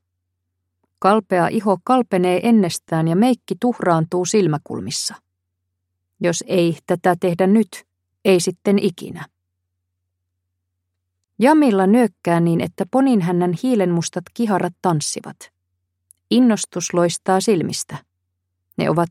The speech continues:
tummanruskeat kuin maa öisessä metsässä. Sitä paitsi meidän kannattaa pitää kiirettä, jotta ehdimme kotiin lasten luo.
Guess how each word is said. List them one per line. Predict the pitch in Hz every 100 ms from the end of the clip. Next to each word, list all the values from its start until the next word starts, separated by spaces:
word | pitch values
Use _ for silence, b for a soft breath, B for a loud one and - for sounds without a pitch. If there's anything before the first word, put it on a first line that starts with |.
| -
tummanruskeat | 262 254 214 185 180 - - 170 - _
kuin | 180 175
maa | 202 254 202
öisessä | - 220 196 - 190
metsässä. | 185 175 - - - 160 _ _ _ _ _ _ _ _ -
Sitä | 190 208 202
paitsi | 214 202 208
meidän | 214 208 196
kannattaa | 208 202 - 202 196
pitää | 202 208 202 -
kiirettä, | 277 247 180 -
jotta | 180 180 -
ehdimme | 170 175 190 190
kotiin | 240 247 196 190
lasten | 214 - 180 175
luo. | 170 143